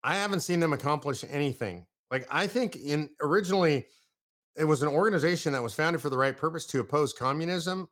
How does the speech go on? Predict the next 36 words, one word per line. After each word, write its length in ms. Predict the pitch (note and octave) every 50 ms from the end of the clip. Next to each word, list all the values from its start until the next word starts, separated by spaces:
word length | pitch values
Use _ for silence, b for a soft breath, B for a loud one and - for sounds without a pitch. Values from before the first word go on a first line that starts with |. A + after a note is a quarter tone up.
| _ _
and 400 | C3+ B2+ B2+ B2 B2 A#2 A2+ A2 - -
I 80 | A2+
guess 280 | G#2+ B2 D#3 F#3 - -
they 120 | C3 A#2
still 260 | A2 - - C#3+ B2+
do, 320 | A#2 D3+ E3+ D3+ C#3 C3 B2+ B B B B B B B B
but 120 | D#3 D#3 D3
mostly 760 | C#3+ C#3 C#3 D#3 F3+ A3+ A#3+ - - G#3+ A3 A3 B3 C4 B3+
they 160 | G3+ F#3 F3
spend 260 | C#3+ - - F3+ E3+ E3
their 80 | D#3+
time 240 | - - D#3 D#3 D3+
opposing 460 | C#3+ B2+ - D3 D3 C3+ B2+ C3+ B2+
C 220 | A2+ - C3+ B2+ A#2+
O 80 | A2+ G#2
S. 320 | F2 E2 F2 - - - _ _ _ _ _ _ _
So 180 | - D#3 D#3
I 100 | E3+ G3+
think 220 | G#3+ A3 A3 E3+ E3+ - -
on 380 | C#3+ D3+ D3+ D3+ C#3+ C#3+ C3+
balance, 420 | A#2 C3 C#3 D#3+ G3+ A3 G#3 - -
they're 220 | D#3+ D3+ D3 C#3
a 160 | C3 C3+ C3
force 340 | B2+ - - C#3+ D3 D3+ D3
for 160 | - - C#3
evil 400 | B2 A2+ B2 B2+ D3 D3+ E3+ F3
in 80 | F3+ E3
the 80 | D3+ D3
United 280 | D3 C#3 C#3 C#3+ C3+ A#2+
States 320 | - - C#3 C3+ C3 -
of 60 | B2
America. 440 | A2+ G#2+ A2 A#2+ C#3+ D#3 - F3 D#3+
They're 220 | C3 B2 A2+ G#2+
a 120 | G#2 - _ -
terrible 400 | - B2 B2+ C#3 D3 D3 D3+ D3
organization, 840 | C#3 C#3 C#3 C3+ C#3 B2+ G#2+ A2+ A2 A2 - - C3 C3+ D#3+ E3+